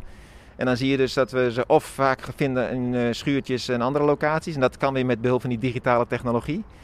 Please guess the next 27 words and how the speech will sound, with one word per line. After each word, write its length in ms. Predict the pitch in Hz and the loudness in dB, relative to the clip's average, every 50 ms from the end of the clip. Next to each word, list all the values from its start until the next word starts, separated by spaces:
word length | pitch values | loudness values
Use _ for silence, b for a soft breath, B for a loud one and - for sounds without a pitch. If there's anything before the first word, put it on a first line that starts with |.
| B B B B | B B B B
Je 100 | B 127 | B -4
kan 180 | 120 - 127 120 | 0 0 0 0
precies 300 | - - - 160 143 - | -2 -4 -4 -4 -2 0
uitpeilen 540 | - 131 139 - - 135 131 135 127 123 127 | 0 0 0 2 0 2 2 2 2 2 0
met 140 | 120 117 - | -2 -2 -2
G 180 | 151 131 127 | 0 0 0
P 60 | - 131 127 127 123 | 0 0 -2 -2 -2
S 120 | - - | -2 -4
en 120 | - 131 | -4 -4
met 140 | 131 123 110 | -2 -4 -4
Bluetooth 440 | 101 123 135 131 - - 127 120 - | -2 -2 -2 -2 -2 -4 -4 -2 0
waar 140 | 131 117 117 | 0 0 0
die 80 | 117 | -2
fiets 200 | - - 120 - | -4 -6 -8 -6
staat. 380 | - - 131 143 175 202 - - B B B B B B B B B B B | -2 0 0 0 0 -2 -6 -12 B B B B B B B B B B B
En 100 | - 120 | -6 -4
dan, 260 | 117 117 117 117 123 123 | -2 -2 -2 -2 -2 0
eh, 100 | 120 120 113 | 0 -2 -2
komt 320 | - 139 131 127 - - 120 | -2 -4 -4 -4 -6 -4 -2
de 200 | 123 123 120 120 117 | 0 2 2 2 0
opsporingsdienst 640 | - - - 139 135 127 123 113 127 127 120 - | -2 -4 -2 0 0 0 0 -2 -4 -4 -4 -4
en 60 | 123 | -6
die 100 | 120 117 | -4 -2
zegt, 160 | 123 113 104 | -4 -2 0
"Daar 180 | 120 123 123 120 | 2 2 2 2
staat 300 | - - 139 151 165 - | 2 2 2 2 0 -2
hij." 140 | 196 202 | -4 -8